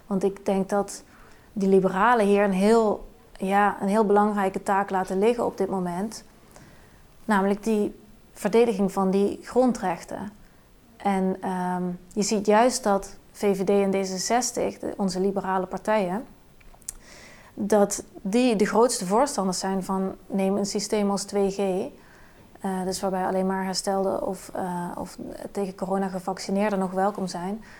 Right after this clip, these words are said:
Dat is echt een grote grondrechtsinperking. En je verwacht van de liberalen, die klassiek gezien, ehm, eh, kritisch staan tegenover die staatsmacht, dat die, die grondrechten al, pas als allerlaatste,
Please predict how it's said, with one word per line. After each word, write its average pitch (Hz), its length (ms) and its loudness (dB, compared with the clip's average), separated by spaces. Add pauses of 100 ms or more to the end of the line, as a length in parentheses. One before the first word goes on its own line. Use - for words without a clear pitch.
Dat - 100 -6
is 208 140 -2
echt - 240 -2
een 202 80 -2
grote 220 500 0
grondrechtsinperking. 196 1200 -2
En 202 100 0
je 196 80 0
verwacht 208 320 0
van 202 120 0
de 190 60 4
liberalen, 196 680 2 (640)
die 202 500 2
klassiek 220 420 -2
gezien, 190 540 2 (800)
ehm, 190 640 2 (640)
eh, 196 120 -6 (340)
kritisch 277 360 -2
staan 202 220 2
tegenover 196 340 0
die 190 100 -2
staatsmacht, - 800 -2 (760)
dat 214 300 2
die, 202 300 0 (840)
die 190 340 0
grondrechten 240 580 2
al, 208 140 4 (360)
pas 208 220 0
als 214 300 2
allerlaatste, 220 840 2